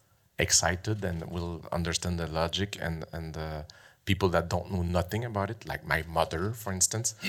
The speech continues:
<laughs> will, uh, uh, <laughs> will s-, still enjoy the movie. And, uh, so it was, uh, an equilibrium, uh, that, uh, we found, uh, in the screenwriting, in screenwriting process, and, uh,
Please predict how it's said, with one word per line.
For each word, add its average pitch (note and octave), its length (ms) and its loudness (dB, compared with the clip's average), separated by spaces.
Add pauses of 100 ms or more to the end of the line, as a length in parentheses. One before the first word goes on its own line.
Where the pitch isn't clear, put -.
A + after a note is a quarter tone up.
<laughs> - 220 2
will, F#2 320 6
uh, E2+ 40 2 (260)
uh, D#2 400 0 (1120)
<laughs> - 0 - (140)
will F#2+ 160 8
s-, - 260 4
still G#2 300 6
enjoy F#2+ 360 6
the F#2 100 0
movie. F2+ 360 2
And, F2+ 140 4
uh, F2 180 4
so A2 220 8
it F#2+ 180 6
was, G#2 160 6
uh, F#2+ 180 4
an F#2+ 140 2
equilibrium, G2+ 640 0
uh, F2+ 260 2
that, F2 300 -4
uh, F2 240 0
we F2 80 -6
found, F#2 320 -2
uh, F2 180 -2
in E2+ 100 -4
the E2+ 80 -6
screenwriting, F2+ 760 -4 (440)
in F2 120 0
screenwriting F2+ 840 0
process, F2+ 480 2
and, F2 240 -2
uh, E2+ 100 -2